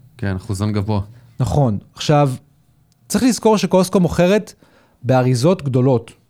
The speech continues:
Speaker 2: היא אומרת, "אל תשגע אותי.
Speaker 1: כן.
Speaker 2: הנה הסחורה, תקנה."
Speaker 1: ואין פינפונים מסביב,
Speaker 2: ואין
Speaker 1: והכל
Speaker 2: פינפונים
Speaker 1: מאוד מאוד
Speaker 2: מסביב.
Speaker 1: זול.
Speaker 2: נכון. עכשיו, אפשר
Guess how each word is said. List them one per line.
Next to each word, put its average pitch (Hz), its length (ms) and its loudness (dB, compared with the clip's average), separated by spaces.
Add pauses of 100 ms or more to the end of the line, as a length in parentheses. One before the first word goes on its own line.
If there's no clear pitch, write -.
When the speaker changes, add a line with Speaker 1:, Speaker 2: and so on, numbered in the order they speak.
(580)
Speaker 2:
היא 135 100 -2
אומרת, 156 260 2
"אל 165 80 4
תשגע 151 300 2
אותי. 104 220 -4 (600)
Speaker 1:
כן. - 120 -6
Speaker 2:
הנה 147 140 2
הסחורה, 147 480 0
תקנה." 143 280 -2 (360)
Speaker 1:
ואין 104 140 -2
פינפונים 113 540 -4
מסביב, 113 760 -4
Speaker 2:
ואין 151 120 0
Speaker 1:
והכל 170 60 4
Speaker 2:
פינפונים 165 400 2
Speaker 1:
מאוד 139 120 2
מאוד - 60 2
Speaker 2:
מסביב. 123 160 2
Speaker 1:
זול. 90 160 0 (260)
Speaker 2:
נכון. 123 420 2
עכשיו, 147 320 0 (760)
אפשר 254 220 2